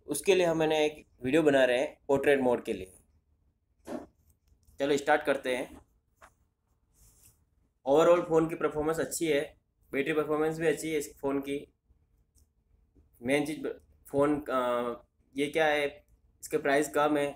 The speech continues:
और main चीज़ इसमें double camera दिए हुए हैं। तो camera कैसा है वो देखना हमें। चलाते हैं camera।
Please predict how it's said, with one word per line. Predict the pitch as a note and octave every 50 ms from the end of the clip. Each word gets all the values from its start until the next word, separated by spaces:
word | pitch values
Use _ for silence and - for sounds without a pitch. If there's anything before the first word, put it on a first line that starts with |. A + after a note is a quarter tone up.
| - - -
और | - B2+ B2
main | C3 C3+ C#3+ D3 D3
चीज़ | D3+ C#3+
इसमें | D3 C#3 C#3+ D3+ C#3+ C3+
double | C3+ C#3 D3+ D3+
camera | D3+ D3+ C#3+ C#3+ D3
दिए | C#3+ C#3 C#3 C#3
हुए | C#3 C#3 C3+
हैं। | C3+ C3+ C3+ - - _
तो | - - -
camera | C3 C3+ C#3+ D#3+ F3
कैसा | F3 D#3 D3 C#3+ - E3+
है | D#3 D#3 D#3+ D#3+ -
वो | C#3 C#3+ D3+
देखना | D3 C3+ B2+ B2+ - B2 A#2 G2+
हमें। | G2 F#2 F2+ _ _ _ _ _ _ _ _ _ _ _ _ _ _ _ _ _ _ _ _ _ _ _ _ _ _ _ _ _ _ _ _ _ _ _ _ _ _ _ _ _ _ _ _ _ _ _ _ _ _ _ _ _ _ -
चलाते | B2+ B2 C3 C3 D3+ D#3
हैं | D3+ C#3+
camera। | - B2+ A#2+ A2+ A#2